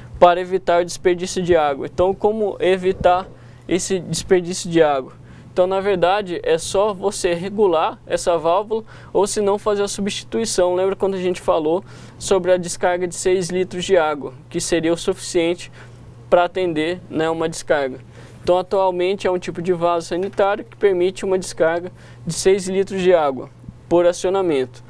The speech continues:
os chamados vasos de seis litros. Tá? É, outra coisa importante que a gente precisa lembrar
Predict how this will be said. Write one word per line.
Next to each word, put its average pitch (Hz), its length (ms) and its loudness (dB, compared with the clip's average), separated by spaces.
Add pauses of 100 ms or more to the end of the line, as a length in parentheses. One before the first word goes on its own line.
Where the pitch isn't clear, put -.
(240)
os 151 100 -2
chamados 160 500 0
vasos 151 500 0
de 151 60 -10
seis 165 320 -2
litros. - 480 -4 (2500)
Tá? 156 320 0 (300)
É, 165 380 4
outra 208 320 0
coisa 202 320 0
importante 185 540 0
que 185 80 0
a 170 40 0
gente 175 220 -2
precisa 190 520 2
lembrar 180 720 0